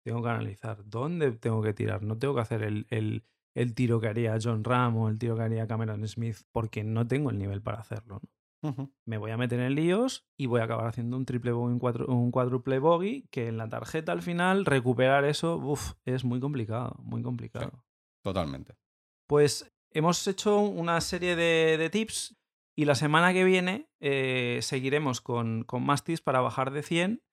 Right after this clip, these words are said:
Speaker 1: y seguramente, eh, si ponemos en práctica esto, en cuestión de seis, ocho, diez vueltas, seguramente todos hayan conseguido bajar de cien,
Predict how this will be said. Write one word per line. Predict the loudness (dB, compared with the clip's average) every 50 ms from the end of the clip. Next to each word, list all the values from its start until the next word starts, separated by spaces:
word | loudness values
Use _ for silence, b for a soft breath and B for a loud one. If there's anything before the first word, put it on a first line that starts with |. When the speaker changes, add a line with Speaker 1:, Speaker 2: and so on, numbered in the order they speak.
| _ _ _ _ _ _ _ _ _ _ _
Speaker 1:
y | -2 0 2 2 2 2 2 2 2 2 0 0
seguramente, | 0 0 0 2 2 4 4 2 0 -2 -2 0 0 0 0 0 -2 -4 -4 -4 -4 -2 -2 -2 -2 -2 -4
eh, | -4
si | -6 -4 -4 -6 -4
ponemos | -2 0 0 2 2 2 2 2
en | 0 0 0
práctica | 0 0 0 -2 -4 -2 0 2
esto, | 2 0 0 -2 0 0 0 0 -2 -4
en | -6 -6 -4 -4 -6 -6
cuestión | -6 -6 -8 -6 -4 -4 -4 -2 -4
de | -4 -4
seis, | -2 -2 0 0 0 -2 -2 -4 -8 -12 _ -4
ocho, | -4 -4 -4 -4 -4 -4 -2 -2 -2 -2
diez | -2 0 2 4 4 4
vueltas, | 4 2 2 2 2 2 2 0
seguramente | 0 -2 -2 0 2 2 2 2 0 0 -2 -4 -4 -4 -8 _ _
todos | _ 0 0 2 2 0 -2 -4 -4
hayan | -2 -2 0 0 0 0
conseguido | 0 0 0 0 0 0 0 0 0
bajar | -2 -2 -2 -2 -2
de | -2 -2
cien, | 0 0 2 2 0 -2 -6